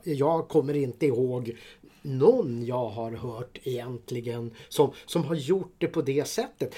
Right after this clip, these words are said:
Många fascinerande historier har man ju hört och, och, och, och många bra historier. Men inte berättat på det här sättet, så otroligt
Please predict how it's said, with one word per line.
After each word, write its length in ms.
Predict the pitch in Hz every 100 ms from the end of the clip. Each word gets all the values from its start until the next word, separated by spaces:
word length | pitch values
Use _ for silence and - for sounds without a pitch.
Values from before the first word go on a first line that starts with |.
| -
Många 400 | 139 147 120 127
fascinerande 880 | - 123 - 123 135 247 269 220 170
historier 680 | 147 156 - 226 294 277 233
har 160 | 226
man 160 | 214 202
ju 120 | 180
hört 360 | 151 139 131 156
och, 140 | 147 -
och, 320 | - 139 139 147
och, 240 | 135 165
och 60 | 135
många 260 | 127 135
bra 420 | 113 123 208 294 220
historier. 520 | 208 - 120 120 120 - -
Men 160 | 151 - _
inte 500 | 247 220 175 151 -
berättat 880 | 175 185 180 247 - _ - 147 -
på 120 | -
det 60 | 156
här 140 | 165
sättet, 760 | 156 - - 247 - - 135 -
så 120 | - - 247 _
otroligt 800 | - 294 320 320 233 151 147 139